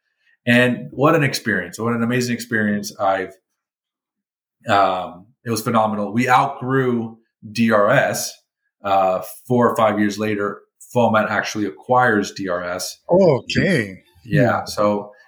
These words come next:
Speaker 1: and today, you know, we, we sit in California. We actually had some growth in Miami at some point, but then we've, we've since just focused on California and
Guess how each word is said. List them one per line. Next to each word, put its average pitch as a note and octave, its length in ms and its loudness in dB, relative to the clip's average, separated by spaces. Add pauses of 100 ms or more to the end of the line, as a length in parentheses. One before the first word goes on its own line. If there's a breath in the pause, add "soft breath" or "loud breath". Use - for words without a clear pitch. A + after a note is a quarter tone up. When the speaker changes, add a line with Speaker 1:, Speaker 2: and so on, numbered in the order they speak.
Speaker 1:
and A2+ 160 0
today, C3 500 2
you A2+ 180 -2
know, G2+ 300 -4
we, A2+ 180 -12
we G#2+ 100 -4
sit A2+ 300 2
in G2+ 140 -4
California. A#2+ 920 0 (300 loud breath)
We A2+ 160 4
actually A#2+ 500 0
had G#2+ 160 0
some A#2 180 -2
growth A2 280 0
in G#2 80 -4
Miami G2+ 340 -2
at F2+ 120 -8
some G2+ 140 -6
point, C#3+ 360 2
but G#2 120 -8
then G#2 160 -2
we've, F#2+ 180 -6 (200)
we've F#2+ 120 -14 (200)
since - 520 -2 (400 loud breath)
just G#2+ 260 -2
focused A#2 340 2
on G2+ 160 -2
California B2+ 600 2
and G#2+ 180 -4